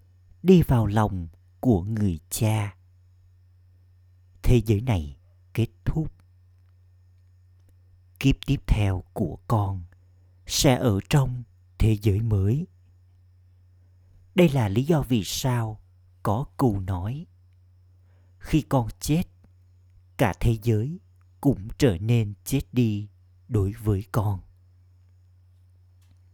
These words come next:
Câu hỏi, dựa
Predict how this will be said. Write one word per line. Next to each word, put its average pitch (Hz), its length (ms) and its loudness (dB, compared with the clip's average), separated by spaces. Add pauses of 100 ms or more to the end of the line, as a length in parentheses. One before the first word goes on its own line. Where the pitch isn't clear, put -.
(1400)
Câu 170 160 6
hỏi, 113 520 -4 (1040)
dựa 123 220 0